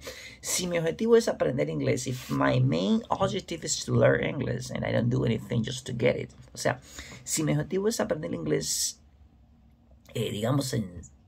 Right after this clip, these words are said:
en, en un año, ¿no? Dominarlo un año, tener la capacidad de hablar con personas nativas, eh, un diálogo, lo que sea, cosas así,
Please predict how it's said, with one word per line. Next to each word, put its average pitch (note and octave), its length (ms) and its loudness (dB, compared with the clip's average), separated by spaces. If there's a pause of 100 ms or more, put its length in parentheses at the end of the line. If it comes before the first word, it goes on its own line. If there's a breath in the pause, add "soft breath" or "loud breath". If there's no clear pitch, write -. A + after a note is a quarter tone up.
en, - 240 -6
en - 180 -4
un D3 160 2
año, A2+ 380 0
¿no? - 800 -6
Dominarlo A2 480 2
un F#3 140 0
año, - 380 0
tener B2 500 0 (400 loud breath)
la A#2+ 160 4
capacidad A#2 640 0
de G#2+ 180 0
hablar A#2 360 -2
con - 300 -8
personas - 520 -2
nativas, A2 960 -2 (600 loud breath)
eh, F2 300 -8
un F2 80 -12
diálogo, A#2+ 460 4
lo F#2 120 -8
que - 120 -6
sea, - 280 -4
cosas A#2 260 -6
así, C#3 360 -2